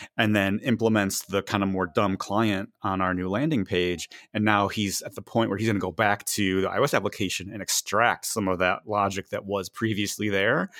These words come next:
so that we have parity on those clients. They're both gonna be kinda pretty dumb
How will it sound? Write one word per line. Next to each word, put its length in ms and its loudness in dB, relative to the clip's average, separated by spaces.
so 380 2
that 200 2
we 120 0
have 180 2
parity 520 2
on 140 -2
those 140 -6
clients. 460 -2
They're 100 -8
both 320 -2
gonna 160 -2
be 180 -6
kinda 220 -6
pretty 260 -4
dumb 460 2